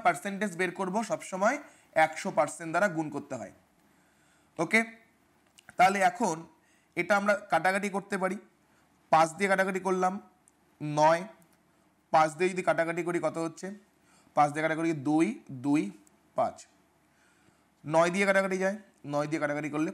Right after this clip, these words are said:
পঁচিশ। তাহলে দেখুন পঁচিশকে যদি সাত দিয়ে গুণ করি একশো পঁচাত্তর। পঁচিশকে সাত দিয়ে গুণ করলে একশো পঁচাত্তর, আর একশো দিয়ে গুণ আছে, তাহলে দুটো শূন্য। আর একচল্লিশ আর তিন নিচে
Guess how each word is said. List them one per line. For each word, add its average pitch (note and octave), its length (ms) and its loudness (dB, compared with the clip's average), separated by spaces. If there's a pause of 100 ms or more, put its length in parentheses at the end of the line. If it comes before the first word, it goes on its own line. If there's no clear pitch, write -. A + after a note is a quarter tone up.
পঁচিশ। A2+ 320 -10 (1400)
তাহলে G3 220 2
দেখুন D3+ 160 -4 (140)
পঁচিশকে F#3 540 2
যদি A#3 200 -2
সাত E3 160 2 (100)
দিয়ে G#3 180 0
গুণ G3+ 120 -2 (100)
করি D3+ 160 2 (200)
একশো - 320 -10
পঁচাত্তর। - 480 -12 (720)
পঁচিশকে F3+ 480 -4
সাত D3 140 4 (100)
দিয়ে F3+ 180 2
গুণ F3+ 100 0 (100)
করলে F3+ 180 0 (120)
একশো - 220 -14 (100)
পঁচাত্তর, D3+ 480 -6 (160)
আর D3+ 60 4 (100)
একশো - 280 -8
দিয়ে E3 200 0
গুণ D3+ 120 -6 (100)
আছে, E3 140 -10 (340)
তাহলে D3 240 -6
দুটো D3 160 -4 (100)
শূন্য। B2 240 -12 (680)
আর C3+ 120 2 (160)
একচল্লিশ G#3 440 -4
আর G#3 60 -4 (100)
তিন G3 120 -2 (100)
নিচে E3+ 180 -4